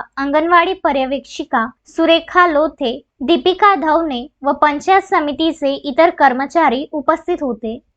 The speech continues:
तसेच या कार्यक्रमात मतदान करणेबाबत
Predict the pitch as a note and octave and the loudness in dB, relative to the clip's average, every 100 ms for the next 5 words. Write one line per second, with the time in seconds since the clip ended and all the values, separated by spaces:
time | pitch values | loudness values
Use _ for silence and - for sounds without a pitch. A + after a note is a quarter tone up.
0 | _ D4+ D4+ E4+ E4+ D4+ D#4 D#4+ C#4+ C4 | _ 0 2 -2 0 2 2 4 2 2
1 | C4+ E4 D#4+ A#3+ A#3+ - D4 D4 C#4 D#4 | -2 -2 -2 -2 -4 -8 0 0 2 2
2 | F#4 G4+ F#4+ C#4+ C4 C#4+ D#4+ D#4+ A#3+ A#3 | 2 2 2 2 2 2 2 4 2 -2